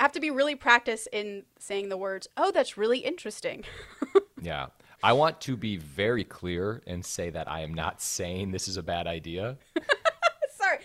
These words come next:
Speaker 1: I'm projecting that. I never said that. <laughs> 'Cause it's not a bad idea. I think it, it's interesting and would add some interesting complexity, particularly if your villain character is someone who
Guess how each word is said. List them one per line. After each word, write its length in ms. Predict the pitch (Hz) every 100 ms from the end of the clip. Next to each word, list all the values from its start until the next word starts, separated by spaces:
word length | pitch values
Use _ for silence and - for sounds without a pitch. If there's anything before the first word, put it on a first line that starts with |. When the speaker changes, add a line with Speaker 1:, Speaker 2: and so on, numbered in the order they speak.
| - 262
Speaker 1:
I'm 220 | 381 440
projecting 500 | 349 247 233 - 175
that. 120 | -
I 180 | 339 320
never 260 | 143 104
said 200 | 151 - -
that. 240 | - - - - - - 294 - 381 - 403 - - - 269 - - - _ - _ _ _ - - 494 466 403
<laughs> 640 | - - - 262 - - - - - _ _ _ - - -
'Cause 120 | 440
it's 160 | 480 480
not 200 | 480 494
a 40 | 277
bad 160 | 226
idea. 320 | 185 175 143
I 60 | 175
think 200 | - 254
it, 200 | 233 226 _
it's 160 | 220 214
interesting 480 | 214 196 165 135 139
and 100 | 190
would 140 | 175
add 440 | - 165 165 165 170
some 140 | 190
interesting 380 | 175 190 - 175
complexity, 420 | 180 185 185 220
particularly 920 | 226 285 - 415 381 269 240 220 220 214
if 140 | -
your 120 | 202
villain 360 | 190 269 285 196
character 460 | 202 196 196 196
is 160 | - 202
someone 380 | - 220 208 208
who 540 | 196 214 208 208 202